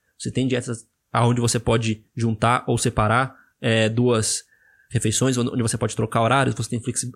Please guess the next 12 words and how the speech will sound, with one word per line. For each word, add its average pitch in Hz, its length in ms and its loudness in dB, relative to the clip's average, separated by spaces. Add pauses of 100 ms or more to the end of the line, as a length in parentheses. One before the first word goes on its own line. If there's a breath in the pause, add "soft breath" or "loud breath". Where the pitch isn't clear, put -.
é, 120 120 -2
flexibilidade 120 720 0
de 117 160 0
horários, 117 380 2
onde 117 280 -2 (180 soft breath)
algumas 117 280 -2
refeições 113 340 0
podem 113 180 0
ser 120 100 -2
feitas 110 240 -2
mais 110 160 -2
cedo 120 360 -2